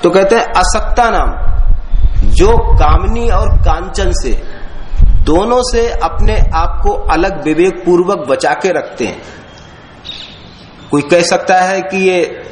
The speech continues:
इंद्रियों के जो विषय हैं भगवान ने बनाए ही क्यों, जब ये इतनी समस्या खड़ी करते हैं? भगवान ने तो ठीक है बनाए हैं, लेकिन इसका किस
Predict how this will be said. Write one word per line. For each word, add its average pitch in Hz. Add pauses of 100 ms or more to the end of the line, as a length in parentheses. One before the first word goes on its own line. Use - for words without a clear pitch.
(240)
इंद्रियों 160
के 175
जो 170
विषय 143
हैं 165
भगवान 131
ने 156
बनाए 139
ही 151
क्यों, 160 (320)
जब 131
ये 147
इतनी 143
समस्या 135
खड़ी 139
करते 131
हैं? - (2500)
भगवान 117
ने 160
तो 170
ठीक 170
है 190
बनाए 151
हैं, - (1300)
लेकिन 147 (100)
इसका 156
किस 156